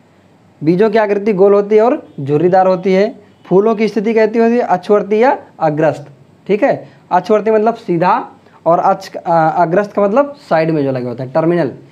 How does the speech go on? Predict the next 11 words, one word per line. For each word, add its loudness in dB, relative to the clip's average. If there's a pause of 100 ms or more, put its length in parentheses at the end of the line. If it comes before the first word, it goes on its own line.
(160)
इसको -2
बोलते 2
हैं 4
एक्सिलरी, 4
इसको 0
बोलते 0
हैं 0 (220)
terminal। -2 (600)
तो 2
हमने 0
आज -2